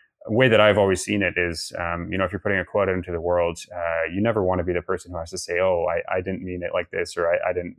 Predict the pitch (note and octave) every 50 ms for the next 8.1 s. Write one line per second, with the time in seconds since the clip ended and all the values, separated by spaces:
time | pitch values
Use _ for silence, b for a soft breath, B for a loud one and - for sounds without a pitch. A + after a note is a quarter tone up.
0 | _ - F#2 F#2 F2+ F2+ - - _ _ _ - A2 G#2+ G2+ F2+ F#2+ F#2 F2+ -
1 | G2+ F#2+ F#2 F#2 - F#2+ F#2 - C3+ B2 - - _ - A2+ A2 C3 B2 A2+ A2+
2 | G#2+ G#2 G#2 G2+ F#2+ - - - G#2 G2 G#2 F#2+ - - G2 F#2+ F2+ F2+ F2+ -
3 | A2+ G#2+ F#2+ F#2+ F2+ E2+ E2+ E2+ E2+ - _ - - F2+ E2+ E2 E2 D#2+ D#2+ E2
4 | E2 E2 - - G#2 F#2+ E2+ F2+ F2+ F#2+ F#2+ F2 E2+ E2+ E2+ F2 F2 F2 E2+ F2+
5 | F2+ F#2 F2+ - - F#2+ F#2 F2+ F2 - - G#2 G2 F#2+ F#2+ F2+ F2+ F#2+ G2 G#2
6 | G2+ G#2+ G#2+ G#2+ G#2 - - G3 C#3 - - - _ - F#2+ F2 E2+ E2+ E2+ E2+
7 | - - F#2 - - - - - F2 E2 F2 - - F2+ - F2 D#2+ - - F2
8 | E2+